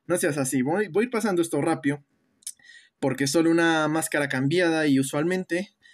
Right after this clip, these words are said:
con mi experiencia en summons de este juego,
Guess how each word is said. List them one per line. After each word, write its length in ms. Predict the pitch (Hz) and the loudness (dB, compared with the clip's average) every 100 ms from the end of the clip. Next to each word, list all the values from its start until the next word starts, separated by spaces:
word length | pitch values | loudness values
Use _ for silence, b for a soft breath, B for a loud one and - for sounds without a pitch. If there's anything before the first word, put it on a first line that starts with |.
| b | b
con 200 | - 165 | 0 2
mi 80 | 170 | 4
experiencia 880 | 165 - - 147 175 294 285 - 160 | 2 -2 -2 0 4 4 2 2 0
en 80 | 139 | 0
summons 520 | 139 214 202 175 - | 0 0 2 0 -2
de 100 | 147 | -4
este 220 | 147 - | -2 -2
juego, 440 | 156 156 147 208 | -2 0 0 -2